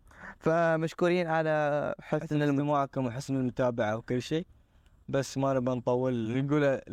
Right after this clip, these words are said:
Speaker 2: ثالث مرة، يمكن الرابع مرة.
Speaker 1: <laughs> ما نبى نطول.
Speaker 2: الدعم، الدعم، الدعم. وبس والله.
Speaker 1: بس.
Speaker 2: ب-، بدعمكم نحن نستمر، والله يوفقنا ويوفقكم وياك، ويوفقكم ويانا إن شاء الله.
Speaker 1: إيه.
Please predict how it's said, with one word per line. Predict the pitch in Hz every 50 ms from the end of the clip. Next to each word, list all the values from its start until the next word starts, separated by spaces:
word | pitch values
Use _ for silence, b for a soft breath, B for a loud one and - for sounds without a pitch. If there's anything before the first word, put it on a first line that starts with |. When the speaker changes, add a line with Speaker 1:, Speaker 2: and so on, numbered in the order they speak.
| - - _ _ _ _ _
Speaker 2:
ثالث | 147 139 135 127 -
مرة، | 127 127 127 127 120
يمكن | 120 117 - 131 120
الرابع | 120 117 117 123 123 120 117 104
مرة. | 101 107 110 120 170 233 - - _
Speaker 1:
<laughs> | _ -
ما | 147 156 160
نبى | 151 139
نطول. | 135 147 - 127
Speaker 2:
الدعم، | 131 170 170 160 160 165 160 143
الدعم، | 139 131 127 143 165 160 156 147 135 135
الدعم. | 131 127 123 143 135 131 151 165 165 156 - - _ _ _ _ _ _ _ _ _ _ - - _
وبس | 131 135 147 143 - - -
والله. | 117 110 110 110 - - _ _ _ _ -
Speaker 1:
بس. | - 202 - - - - - - - - -
Speaker 2:
ب-، | 135 135 135 139 135 131 123 120 113 107 107 - -
بدعمكم | 131 139 139 131 127 120 135 143 - - 135 127
نحن | 123 117 - 120 117
نستمر، | 117 110 - - 117 117 135 143 135
والله | 127 127 127 127 123
يوفقنا | 120 117 110 - - 123 123 120 104
ويوفقكم | 104 110 107 101 - - 113 - - 113
وياك، | 110 110 110 110 110 107 - - -
ويوفقكم | - 117 120 120 113 - - - 139 - - - 127 120
ويانا | 113 113 113 113 113 110 101
إن | 95
شاء | - - - - -
الله. | 65 - -
Speaker 1:
إيه. | - 120 110